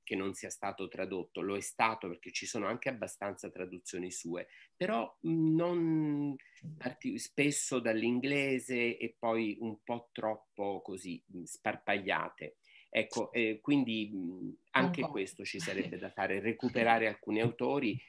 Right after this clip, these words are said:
Speaker 1: e ci metterei Nakagami Kenji, Abe Kobo, come abbiamo già detto prima,
Speaker 2: <laughs>
Speaker 1: e Murakami Ryu. Mi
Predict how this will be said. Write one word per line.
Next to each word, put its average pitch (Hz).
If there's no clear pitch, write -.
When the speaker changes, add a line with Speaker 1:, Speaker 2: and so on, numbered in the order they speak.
Speaker 1:
e 113
ci -
metterei 110
Nakagami 104
Kenji, 92
Abe 107
Kobo, 90
come 87
abbiamo 90
già 92
detto 92
prima, 123
Speaker 2:
<laughs> 90
Speaker 1:
e 98
Murakami 95
Ryu. 85
Mi 85